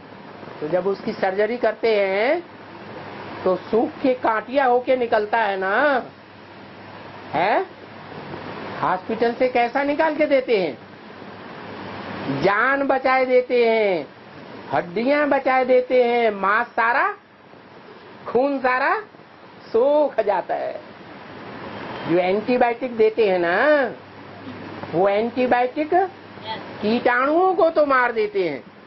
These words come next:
लेकिन वो कीटाणु सारे शरीर को पहले ही खा जाते हैं। ऐसे भी होता है ना?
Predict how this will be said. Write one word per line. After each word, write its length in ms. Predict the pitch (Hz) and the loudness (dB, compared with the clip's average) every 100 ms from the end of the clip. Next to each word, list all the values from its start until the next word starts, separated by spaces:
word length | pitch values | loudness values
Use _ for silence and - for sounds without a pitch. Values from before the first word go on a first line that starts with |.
| - - - - - - - | -20 -20 -20 -20 -20 -18 -4
लेकिन 340 | 180 254 302 294 | 0 2 2 2
वो 160 | 277 | 2
कीटाणु 560 | 262 269 269 269 269 254 | 0 -6 0 0 0 -2
सारे 480 | - 262 277 285 269 | 0 2 2 -2 -4
शरीर 340 | 262 254 254 | -6 -6 -6
को 180 | 254 254 | -4 -2
पहले 400 | 254 233 247 277 | 2 2 2 2
ही 220 | 294 415 392 - - - - - - | 4 2 0 -8 -20 -20 -20 -20 -6
खा 340 | - 226 302 | 0 2 2
जाते 300 | 262 196 - | 0 -4 -4
हैं। 300 | 165 139 143 - _ - - - _ - - - | -12 -14 -18 -20 _ -20 -20 -20 _ -20 -10 -2
ऐसे 340 | 214 226 269 | -2 -2 -8
भी 120 | 349 | -2
होता 280 | 247 214 220 | 0 0 0
है 140 | 185 165 | -2 -4
ना? 420 | 170 269 269 | -2 0 0